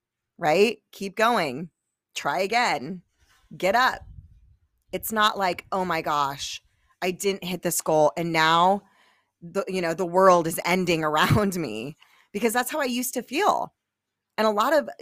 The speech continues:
achievement addicted people feel that way because they're, they tie their worth and their love for themselves so heavily on that goal or that achievement that when they don't hit it, it, it just crumbles them.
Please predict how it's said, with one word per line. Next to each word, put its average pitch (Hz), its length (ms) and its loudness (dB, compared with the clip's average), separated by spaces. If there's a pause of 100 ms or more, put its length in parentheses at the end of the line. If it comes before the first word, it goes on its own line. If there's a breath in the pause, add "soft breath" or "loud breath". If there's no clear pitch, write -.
(100)
achievement 285 640 -4
addicted 202 420 -6
people 269 380 -4
feel 277 260 -4
that 185 180 -2
way 143 180 -2
because 175 280 -8
they're, 190 240 -4
they 196 240 -10
tie 233 320 -4
their 214 180 2
worth 185 440 0 (580 loud breath)
and 196 160 0
their 175 120 2
love 170 460 2
for 185 100 -6
themselves 190 560 0
so 247 320 -2
heavily 233 840 -2 (320 soft breath)
on 208 160 0
that 190 300 -4
goal 233 340 0
or 190 140 0
that 175 160 -4
achievement 165 760 -4 (840)
that 180 120 -4
when 220 100 -2
they 220 120 -2
don't 226 260 -2
hit 262 180 -2
it, 220 180 -2
it, 196 220 -10
it 202 160 -8
just 202 220 -10
crumbles 269 480 -4
them. 87 360 -10